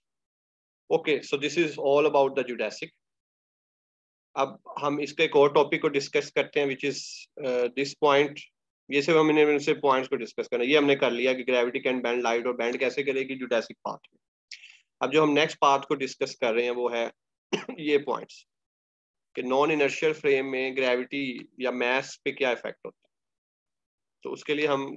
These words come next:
मास का concept पढ़ते हैं। तो तीन तरह के मास का concept हम पढ़ते हैं। पहला main है inertial mass,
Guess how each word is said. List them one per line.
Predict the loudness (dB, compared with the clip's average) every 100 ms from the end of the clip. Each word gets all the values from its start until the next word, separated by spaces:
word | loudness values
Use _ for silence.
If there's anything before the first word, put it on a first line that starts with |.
| -12
मास | -4 -2 -2 -2
का |
concept | -2 -2 0 -2 -2
पढ़ते | -6 -4
हैं। | -6
तो | -6
तीन | -4 -4
तरह | -2 0
के | 0
मास | -2 -2 -4
का | -4
concept | -4 -2 -4 -4
हम | -6
पढ़ते | -6 -6 -4
हैं। | -4
पहला | -2 0 0
main | 2 2 2
है | 0 -2 -4 -4
inertial | -4 -4 -2 -2
mass, | 2 0 -2 -8